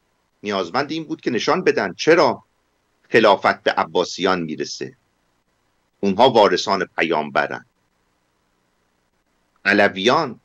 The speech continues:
یعنی فرزندان علی ابن ابی طالب و شیعیان او هم سعی کردن همین کار رو بکنن که حکومت مال اینهاست، مال اون شاخهٔ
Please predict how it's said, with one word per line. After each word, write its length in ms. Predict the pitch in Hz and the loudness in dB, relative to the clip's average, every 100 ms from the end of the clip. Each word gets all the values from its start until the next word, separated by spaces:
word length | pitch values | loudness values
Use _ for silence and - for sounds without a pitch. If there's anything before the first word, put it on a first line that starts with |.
| _ | _
یعنی 340 | 95 90 87 90 | -8 -8 -8 -6
فرزندان 560 | 95 87 85 82 87 87 | -2 0 0 0 -2 -2
علی 340 | 78 82 80 | -2 -4 -2
ابن 120 | 82 87 | -4 -4
ابی 260 | 85 82 | -6 -8
طالب 460 | - 85 90 139 147 _ 90 | -4 -2 0 0 -2 _ -4
و 60 | |
شیعیان 640 | - 87 82 87 87 85 | -2 -2 -2 2 2 2
او 200 | 82 - | 0 0
هم 80 | 269 | 0
سعی 220 | - 160 | 2 2
کردن 280 | 131 117 110 | 4 2 2
همین 200 | 95 95 | 0 -4
کار 200 | - 85 | -2 0
رو 180 | 82 78 | 0 -4
بکنن 260 | - 78 - _ _ _ _ _ _ _ _ _ _ _ _ _ _ _ - | -8 -10 -14 _ _ _ _ _ _ _ _ _ _ _ _ _ _ _ -4
که 120 | 107 | -2
حکومت 540 | 101 107 107 139 - 123 | 0 0 2 2 2 0
مال 140 | 139 | 2
اینهاست، 580 | 120 87 87 - - - _ _ _ _ _ _ | 0 -2 -4 -6 -10 -18 _ _ _ _ _ _
مال 140 | 98 104 | -2 0
اون 180 | 143 | 0
شاخهٔ 640 | 135 113 95 107 98 92 | 2 4 4 4 4 4